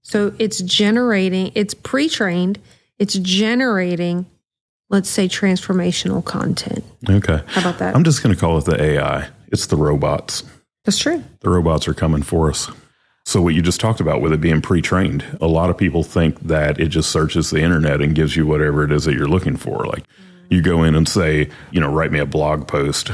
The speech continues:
Speaker 2: about winterizing your car." And you think that, you know, within milliseconds, it goes out, searches the internet, gets a bunch of information, and then it writes an article based on that.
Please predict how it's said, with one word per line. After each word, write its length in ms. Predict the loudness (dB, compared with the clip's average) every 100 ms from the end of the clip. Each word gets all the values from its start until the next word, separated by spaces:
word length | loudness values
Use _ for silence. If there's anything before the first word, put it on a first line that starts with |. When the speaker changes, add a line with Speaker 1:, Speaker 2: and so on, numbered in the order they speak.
| -6
Speaker 2:
about 320 | -4 0 0 0
winterizing 800 | 0 0 0 0 -2 -2 -4 -6 -14 _ _
your 160 | -12 -10
car." 520 | -6 -2 0 0 -2 -4 _ _
And 160 | 2 4
you 80 | 4
think 280 | 2 2
that, 380 | 2 0 0 -2 -6 -20 _
you 140 | -2 0
know, 100 | 2
within 320 | 0 0 2
milliseconds, 640 | 2 2 0 0 0 0
it 60 | 0
goes 260 | 0 2
out, 220 | 0 0 0
searches 340 | -2 0 0
the 100 | 0
internet, 500 | 2 0 0 0 -2
gets 200 | -2 -2
a 20 |
bunch 220 | -2 0
of 80 | 2
information, 560 | 0 0 0 0 0 0
and 100 | 0
then 80 | 0
it 60 |
writes 240 | 0 0 -2
an 80 |
article 320 | -2 0 0 -2
based 320 | 0 -2 -2
on 140 | -2
that. 260 | 0 -2